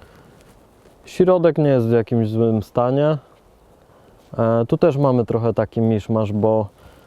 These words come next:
mamy na przykład, e, zegary oryginalne w naprawdę fajnym stanie. Z tego co pamiętam, jak chłopaki odpalili, to nawet,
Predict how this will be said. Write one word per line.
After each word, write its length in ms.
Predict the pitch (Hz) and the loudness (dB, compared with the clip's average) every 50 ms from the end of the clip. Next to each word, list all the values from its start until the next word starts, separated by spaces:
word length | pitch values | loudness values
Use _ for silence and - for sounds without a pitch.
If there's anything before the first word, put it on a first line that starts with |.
| - _ - | -20 _ -2
mamy 280 | 117 117 117 117 117 | 0 0 2 2 0
na 160 | 113 113 110 | 0 0 -2
przykład, 480 | 104 - - - - - 117 113 110 107 _ - - 110 | -4 -6 -12 -14 -6 -2 -2 0 -2 -2 _ -12 -6 -2
e, 400 | 107 107 104 104 104 104 104 104 104 _ _ _ - - _ _ _ _ _ - - _ _ _ _ _ _ _ | 0 0 2 2 2 0 0 -2 -6 _ _ _ -20 -20 _ _ _ _ _ -20 -20 _ _ _ _ _ _ _
zegary 720 | - 104 110 117 113 110 120 117 113 107 110 107 107 107 104 101 - - | -2 0 2 2 2 2 0 0 0 0 0 0 0 0 -2 -6 -8 -2
oryginalne 680 | - 117 110 110 110 120 120 120 120 120 120 113 113 110 | -2 -2 -2 0 -2 0 0 2 2 0 0 0 0 -2
w 80 | 104 110 | -2 0
naprawdę 540 | 110 110 110 101 - 120 113 107 104 107 | 0 0 -2 0 0 -2 -2 0 -2 -4
fajnym 460 | 98 - - 135 123 120 120 117 117 110 | -4 -2 0 0 2 2 2 2 0 0
stanie. 560 | - - - 135 123 120 123 131 147 165 170 - - _ - _ - - - - - - - - - - _ - _ - _ _ _ _ - | -2 -2 -2 -2 0 0 -2 -2 -2 -2 -4 -6 -14 _ -20 _ -20 -20 -20 -20 -20 -20 -20 -20 -20 -20 _ -20 _ -20 _ _ _ _ -20
Z 100 | - - | -20 -4
tego 300 | _ 120 123 120 123 123 | _ 0 0 2 0 0
co 100 | - 127 | -2 -4
pamiętam, 320 | - - 127 123 123 123 123 | -4 -2 -2 0 0 0 0
jak 160 | 120 113 - | -2 -2 -2
chłopaki 440 | - 127 113 - 127 120 - 131 123 | -4 -2 -2 -2 -4 -2 0 -2 -2
odpalili, 640 | 120 - _ - 120 117 120 123 120 123 120 113 | -2 -2 _ -2 0 0 0 0 0 0 -2 -2
to 280 | _ - 117 113 113 110 | _ -2 -2 0 0 0
nawet, 540 | 110 113 110 101 104 110 107 104 _ - | 0 -2 -2 -2 0 -2 -2 -2 _ -12